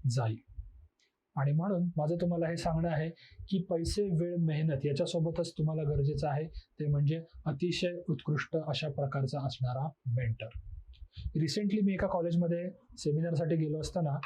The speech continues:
अ, इंजिनिअरिंगच्या लास्ट इयरची ती विद्यार्थिनी होती. तिने मला प्रश्न विचारला की, "सर, आम्हाला,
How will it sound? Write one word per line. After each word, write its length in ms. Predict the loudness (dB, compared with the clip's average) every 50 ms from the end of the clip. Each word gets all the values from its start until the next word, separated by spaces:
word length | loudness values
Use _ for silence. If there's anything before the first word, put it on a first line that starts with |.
| -8 -12 -18 -20 -20 _ -4
अ, 200 | -2 -2 0 0 2
इंजिनिअरिंगच्या 540 | 2 2 2 2 2 0 0 0 0 0
लास्ट 300 | 0 0 0 -2 -2 -2
इयरची 260 | -2 0 0 0 0 0
ती 120 | 0 2
विद्यार्थिनी 480 | 2 4 4 2 2 2 2 2 4 4
होती. 260 | 4 2 2 0 -2
तिने 220 | 0 0 2 2
मला 180 | 2 2 0 0
प्रश्न 280 | -2 -2 -2 -2 -2
विचारला 380 | -2 0 0 0 0 0 0 -2 -4 -6 _ _ _ _ -20 -20 _ _ _ _ _ -2
की, 320 | 2 2 4 2 2 0
"सर, 200 | -4 -4 -2 -2
आम्हाला, 420 | 0 0 0 0 0 0 -2 -4